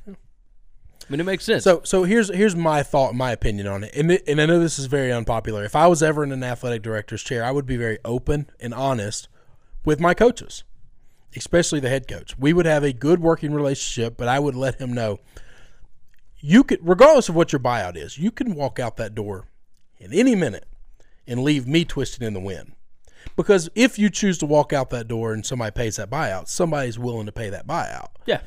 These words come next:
Speaker 2: The, the money doesn't, if you're a big-time athletic department, the money doesn't fix my problem.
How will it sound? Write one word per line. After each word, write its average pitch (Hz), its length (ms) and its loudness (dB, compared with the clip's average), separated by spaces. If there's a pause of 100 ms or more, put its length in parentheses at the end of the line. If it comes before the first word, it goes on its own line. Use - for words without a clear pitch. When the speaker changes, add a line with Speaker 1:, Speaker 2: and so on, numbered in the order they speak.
(260)
Speaker 2:
The, 180 140 -2
the 156 160 2
money 202 360 8
doesn't, 165 340 2
if 131 180 -10
you're 185 120 4
a - 20 0
big-time 143 800 0 (380)
athletic 131 380 -4
department, 98 460 -8 (100)
the 127 80 -14
money 147 220 -2
doesn't 110 340 -6
fix - 240 -10
my 95 100 -12
problem. 101 460 -12